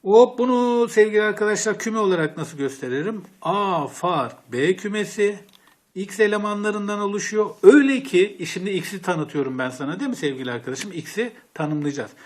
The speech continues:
O X'ler arkadaşlar otuz dört virgül sekiz dahil, otuz beş virgül üç dahil değil X eleman.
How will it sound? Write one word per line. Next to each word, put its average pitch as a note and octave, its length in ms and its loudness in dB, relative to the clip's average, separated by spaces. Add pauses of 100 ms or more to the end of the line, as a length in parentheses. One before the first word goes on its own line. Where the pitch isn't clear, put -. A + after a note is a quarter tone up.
(240)
O A3+ 140 8
X'ler F3+ 400 -4
arkadaşlar D3 920 -2 (1400)
otuz E3 440 0
dört G#3 580 6
virgül D3+ 420 -2
sekiz D#3 680 -10 (200)
dahil, G3+ 580 4 (800)
otuz E3+ 480 -4
beş E3+ 440 2 (120)
virgül C3 340 -2 (180)
üç F3 380 -2
dahil C#3+ 420 -2
değil D3+ 320 -4 (140)
X D#3+ 280 -4
eleman. C#3+ 420 -10